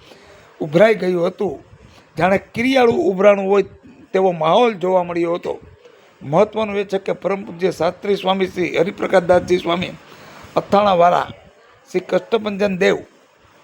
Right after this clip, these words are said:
ભોજનાલયમાં સંત મંડળ સાથે ભોજનાલયમાં હરિભક્તોને મળી રૂડા આશીર્વાદ પાઠવ્યા હતા. આજે સવારના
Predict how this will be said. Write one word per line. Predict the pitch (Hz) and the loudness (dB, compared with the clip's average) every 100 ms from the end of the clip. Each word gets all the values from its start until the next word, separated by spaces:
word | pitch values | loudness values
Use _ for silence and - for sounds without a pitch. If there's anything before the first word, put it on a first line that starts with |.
| _ - | _ -4
ભોજનાલયમાં | 156 185 208 202 190 185 202 170 - - - | -2 0 2 4 4 2 2 0 -2 -12 -6
સંત | 220 220 | -4 -4
મંડળ | 185 202 202 190 - _ _ _ - _ - | -6 -4 0 -2 -4 _ _ _ -20 _ -10
સાથે | - 208 190 147 - | -4 -2 -2 -4 -6
ભોજનાલયમાં | - 151 208 220 202 190 185 180 143 - - - - | -6 -4 0 0 2 0 0 -2 -4 -12 -20 -14 0
હરિભક્તોને | 170 220 196 196 202 190 | 2 2 0 -2 -6 -4
મળી | 175 208 190 - - _ _ - - - - - | -4 -4 -4 -10 -18 _ _ -20 -20 -20 -20 -10
રૂડા | 160 202 | 0 2
આશીર્વાદ | 196 175 196 202 208 | 4 2 2 2 2
પાઠવ્યા | 202 180 180 175 175 170 | 0 -6 -4 -2 2 2
હતા. | 180 135 - _ _ _ _ _ _ _ - | 2 -4 -6 _ _ _ _ _ _ _ -8
આજે | 165 202 | -6 -6
સવારના | - 190 196 180 170 - 233 | -4 -2 -2 -2 -6 -6 -12